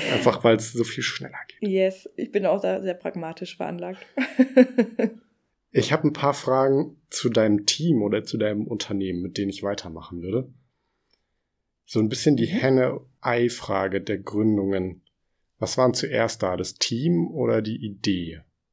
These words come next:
Speaker 2: Die Idee. Die Idee, ganz klar. Das Team kam wirklich erst peu à peu über die Jahre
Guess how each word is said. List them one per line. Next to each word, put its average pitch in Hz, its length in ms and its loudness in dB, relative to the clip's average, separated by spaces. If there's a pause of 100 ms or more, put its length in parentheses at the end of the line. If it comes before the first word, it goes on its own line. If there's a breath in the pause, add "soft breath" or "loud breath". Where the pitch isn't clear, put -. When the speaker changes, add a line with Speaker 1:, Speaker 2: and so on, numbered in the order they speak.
(420)
Speaker 2:
Die 254 140 0
Idee. 170 340 -4 (480)
Die 180 120 -8
Idee, 170 180 -4
ganz 165 240 -8
klar. 165 360 -10 (360)
Das 180 160 -10
Team 208 240 -4
kam 175 240 -8
wirklich 185 320 -6
erst 165 300 -4
peu 208 220 0
à 190 40 2
peu 175 300 -6 (180)
über 180 400 -2 (500)
die 202 80 -4
Jahre 165 380 -6